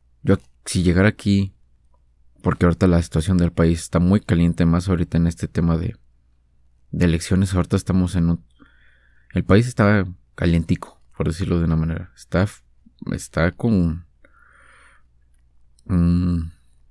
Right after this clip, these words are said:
está caliente el país, la verdad. Esa es la verdad. Eh, tanto por inseguridad,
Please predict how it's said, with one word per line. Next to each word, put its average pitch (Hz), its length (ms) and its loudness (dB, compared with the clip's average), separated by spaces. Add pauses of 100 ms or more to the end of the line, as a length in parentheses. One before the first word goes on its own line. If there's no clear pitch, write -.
(840)
está - 180 -2
caliente 107 320 0
el 98 60 -6
país, 82 320 -4
la 80 80 0
verdad. 78 280 -2 (840)
Esa 90 220 -2
es 87 60 -2
la 85 100 4
verdad. 78 320 0 (840)
Eh, 85 400 2 (720)
tanto 87 720 2 (240)
por 92 200 4
inseguridad, 87 600 2